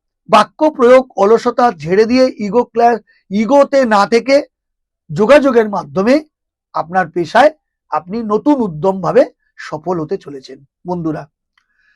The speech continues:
যারা ক্রিয়েটিভ ফিল্ডে আছেন, অভিনেতা, অভিনেত্রী, গায়ক, নায়ক, যারা ছবি আঁকেন, ম্যাগাজিনে কাজ করেন,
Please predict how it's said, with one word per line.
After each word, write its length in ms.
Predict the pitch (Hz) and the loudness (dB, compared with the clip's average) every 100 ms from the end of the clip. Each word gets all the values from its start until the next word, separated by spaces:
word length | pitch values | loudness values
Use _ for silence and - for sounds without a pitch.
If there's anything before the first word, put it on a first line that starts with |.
| _ _ _ _ _ _ _ | _ _ _ _ _ _ _
যারা 160 | 285 320 | 2 2
ক্রিয়েটিভ 440 | - 294 294 320 - _ _ - | 0 0 2 0 -2 _ _ -2
ফিল্ডে 300 | 254 262 285 | 0 4 6
আছেন, 420 | 214 - 175 135 _ _ _ - | 6 2 -6 -8 _ _ _ 0
অভিনেতা, 460 | 214 254 254 247 | 2 2 4 4
অভিনেত্রী, 760 | 220 196 214 240 - 226 240 247 _ _ _ _ _ _ _ _ _ _ _ _ _ _ _ - 196 | 4 0 -2 -4 -4 -8 -8 -10 _ _ _ _ _ _ _ _ _ _ _ _ _ _ _ -4 4
গায়ক, 360 | 214 262 233 | 6 8 6
নায়ক, 500 | 196 196 220 247 233 _ _ _ _ _ _ _ _ _ _ _ - | 2 2 4 4 2 _ _ _ _ _ _ _ _ _ _ _ -2
যারা 200 | 190 214 | 2 2
ছবি 340 | 208 196 240 | 2 0 4
আঁকেন, 340 | 269 196 240 226 | 2 2 -4 -4
ম্যাগাজিনে 600 | 196 190 196 220 277 269 | 0 2 2 0 2 2
কাজ 240 | 247 233 | 2 0
করেন, 340 | 233 233 220 | 0 0 -2